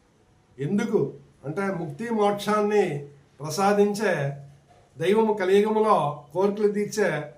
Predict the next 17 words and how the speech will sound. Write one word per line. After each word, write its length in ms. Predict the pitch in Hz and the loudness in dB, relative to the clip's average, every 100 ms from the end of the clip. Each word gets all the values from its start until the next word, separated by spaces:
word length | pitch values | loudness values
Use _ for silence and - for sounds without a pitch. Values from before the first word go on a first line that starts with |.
| _ _ 180 | _ _ -8
ప్రత్యక్ష 500 | 180 - 247 - 240 220 | -8 -8 -10 -2 -2 4
దైవంగా 380 | 208 208 208 202 | 2 4 2 2
అతను 200 | 190 175 160 | 0 -4 -2
భావిస్తారు. 560 | 180 180 - 127 - - _ _ _ _ _ _ _ _ _ _ - - - - | 0 -2 -4 -8 -10 -20 _ _ _ _ _ _ _ _ _ _ -20 -20 -20 -8
దత్తుడి 420 | 147 147 - 240 247 | -6 -6 -4 -2 0
గురించి 280 | 233 226 220 196 | 0 -2 -2 -2
నిరంతరము 1040 | 202 240 240 233 226 220 208 214 226 214 147 - - _ _ 135 131 | 0 0 -2 -4 -6 -6 0 0 4 2 2 -4 -14 _ _ -18 -4
ధ్యానం 300 | 165 196 202 202 | -2 0 -2 0
చేస్తున్న 400 | 196 - 196 185 135 - - _ _ - | -2 -2 -4 -2 -4 -6 -18 _ _ -6
సిద్ధులు, 420 | 185 220 214 214 190 175 | -4 0 2 6 4 6
యోగులు 320 | 202 196 202 196 | 4 6 6 4
మనకి 220 | 170 165 160 | -2 -6 -2
చాలామంది 560 | 170 190 196 202 208 165 135 - _ _ _ _ - | 0 0 0 0 0 0 -4 -10 _ _ _ _ -4
ఆ 120 | 151 143 165 | -4 -2 0
గిరినార్ 440 | 202 226 214 143 - 151 | 2 4 2 0 -10 -12
అంటే 160 | 185 180 143 | -8 -6 -6
గుజరాత్లో 1300 | 165 214 220 214 147 - - _ _ _ _ 151 | -4 0 0 -2 -8 -12 -20 _ _ _ _ -4